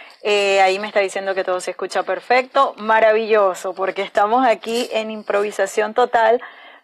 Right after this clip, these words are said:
pero realmente con todo el corazón, que es lo más importante, llevándoles a ustedes, a todos los amigos de Sun Life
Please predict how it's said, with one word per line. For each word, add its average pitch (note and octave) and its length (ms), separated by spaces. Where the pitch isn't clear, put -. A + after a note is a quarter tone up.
pero A#3 340
realmente B3 540
con A3+ 200
todo G#3+ 140
el G#3+ 140
corazón, F#3+ 680
que G#3 100
es G3+ 80
lo A3 80
más G#3+ 180
importante, G3 680
llevándoles G#3+ 460
a F#3 100
ustedes, A#3+ 760
a G3 120
todos G3 160
los A3 120
amigos G3 300
de G3 100
Sun F#3 220
Life A3+ 480